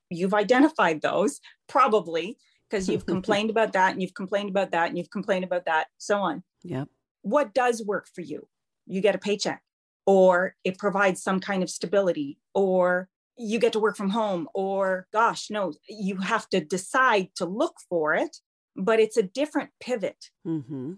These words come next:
Speaker 1: than focusing on what isn't working.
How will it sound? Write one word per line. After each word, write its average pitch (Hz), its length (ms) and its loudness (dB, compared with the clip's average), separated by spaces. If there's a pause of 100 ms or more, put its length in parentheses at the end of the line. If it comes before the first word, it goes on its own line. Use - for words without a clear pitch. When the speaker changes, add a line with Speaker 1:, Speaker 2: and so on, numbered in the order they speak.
(180)
Speaker 1:
than 196 280 -4
focusing 220 540 0
on 180 280 -2
what 180 200 -2
isn't 170 320 -8
working. 156 460 -6